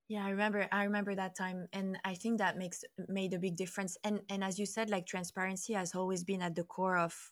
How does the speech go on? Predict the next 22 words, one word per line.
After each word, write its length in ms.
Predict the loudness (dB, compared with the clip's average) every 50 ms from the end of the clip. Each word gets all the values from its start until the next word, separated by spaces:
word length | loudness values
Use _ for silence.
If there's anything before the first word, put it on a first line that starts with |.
| _ _ 2
Omnom, 420 | 2 4 4 4 2 2 0 -2 0
but 220 | 0 0 0 0 _ -12 -18 -16 -16 -16 -18 -6 _
'cause, 220 | 2 2 2 2 0 _ 4
I 60 | 4
mean, 200 | 6 6 4 2 2
you 200 | 4 4 4 4
also 320 | 4 2 2 2 2 4
understood 500 | 4 4 4 4 0 -2 0 -2 0 2 2
that 140 | 2 2 4
it 60 | 2
was 220 | 2 2 2 2
a 60 | 0
business 500 | 0 2 0 2 2 2 2 2 0 -4
decision 560 | -4 -6 -6 -4 -2 -2 -2 -2 -2 -4 -6 -6 -8 -8
to 100 | -8 -6
do, 440 | -4 -2 0 0 0 0 -2 -2 -6 -10 _ _ _
to 160 | -2 -2 0
have 260 | 2 4 4 4 4 2
a 60 | -2
sustainable 680 | -2 -4 -6 -6 -4 -2 -2 0 0 -2 -2 -4 -4
supply 380 | -4 -6 -8 -8 -6 -6 -6 -6
chain. 400 | -6 -6 -6 -6 -6 -6 -8